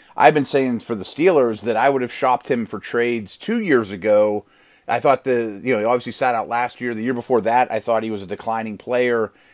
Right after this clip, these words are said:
And the year before that, af-, he was a monster. And I thought that was the time to move him. So much wear and tear on his body when he was playing. He's got suspensions. He's got health concerns. Not, I mean, he has injuries in the past.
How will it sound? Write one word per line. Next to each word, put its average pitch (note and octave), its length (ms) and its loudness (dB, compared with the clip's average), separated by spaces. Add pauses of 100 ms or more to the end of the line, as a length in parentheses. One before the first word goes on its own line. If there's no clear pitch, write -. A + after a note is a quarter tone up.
(100)
And A#2 120 -4
the A#2+ 60 -2
year C3 160 2
before B2 300 0
that, C#3 240 2
af-, A#2+ 260 -2
he B2+ 200 -6
was A#2 240 -4
a A2 80 -2
monster. G2 720 -6
And G#2 360 -8
I G2+ 220 -2
thought B2+ 300 0
that B2 200 0
was A#2 160 -6
the G2 80 -16
time G#2+ 320 -6
to F#2 60 -10
move B2 280 -2
him. B2+ 280 -2 (280)
So D#3+ 280 2
much D3 220 -2
wear B2+ 240 4
and G#2 100 -8
tear B2+ 260 0
on A#2+ 100 -6
his G#2+ 100 -10
body A#2 400 -2
when G#2 160 -8
he G2+ 80 -10
was A2+ 320 -6
playing. A#2 540 -6
He's F#2 120 -14
got F#2+ 180 -10
suspensions. A2+ 680 -10
He's F#2+ 160 -16
got G2 320 -8 (360)
health C#3+ 260 2
concerns. A#2+ 600 -6
Not, C#3+ 180 0
I C#3+ 40 0
mean, C3 200 -2
he B2+ 120 -2
has B2+ 180 -2
injuries G2+ 440 -6
in F#2+ 80 -10
the F#2+ 80 -14
past. F2+ 440 -12